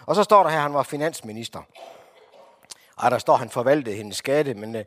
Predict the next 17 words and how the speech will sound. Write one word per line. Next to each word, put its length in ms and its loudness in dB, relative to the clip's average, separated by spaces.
det, 100 -2
der 80 0
kommer 240 -2
tættest 360 -4
på 180 0
i 20 -4
Danmark, 380 -2
det 140 -4
vil 200 -6
være 220 -2
økonomiminister 920 -6
eller 140 -4
finansminister 840 -10
eller 120 -16
sådan 240 -14
noget 160 -16
der. 120 -14